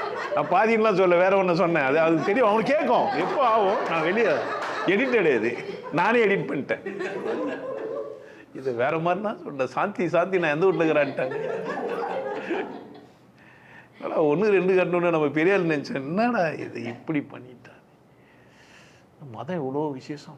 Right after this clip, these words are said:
சொன்னா, அம்மாவை விட, அப்பாவை விட, ஆயா விட, தாத்தா விடன்னா கூட ஒத்துக்க மாட்டேன்றான்.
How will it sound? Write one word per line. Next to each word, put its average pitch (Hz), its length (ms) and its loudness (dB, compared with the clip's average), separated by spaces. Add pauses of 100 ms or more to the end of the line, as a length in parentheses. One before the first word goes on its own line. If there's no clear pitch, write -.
சொன்னா, 131 300 -20 (380)
அம்மாவை 131 440 -6
விட, 151 400 -2
அப்பாவை 135 460 -6
விட, 147 340 -4
ஆயா 127 380 -2
விட, 139 280 0
தாத்தா 139 480 -2
விடன்னா 135 380 -4
கூட 135 320 -6
ஒத்துக்க 135 300 -8
மாட்டேன்றான். - 280 -20